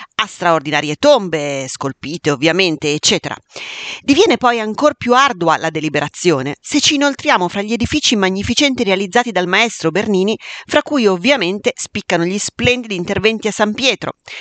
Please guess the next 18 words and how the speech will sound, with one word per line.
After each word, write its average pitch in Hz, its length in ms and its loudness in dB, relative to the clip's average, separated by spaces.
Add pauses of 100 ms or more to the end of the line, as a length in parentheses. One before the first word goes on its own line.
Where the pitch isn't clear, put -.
(100)
dal 143 200 -4
colonnato 147 600 -2
che 143 140 -12
pare 135 220 -2
abbracciare 143 480 -2
i 147 40 -8
fedeli 175 440 -2 (440)
alla 214 180 -4
creazione 254 640 0
per 233 160 -4
la 185 140 -4
cattedra 226 420 0
di 202 80 -4
San 185 240 -2
Pietro, 180 400 -2
dove 147 200 -6
il 147 60 -6
sole 170 440 2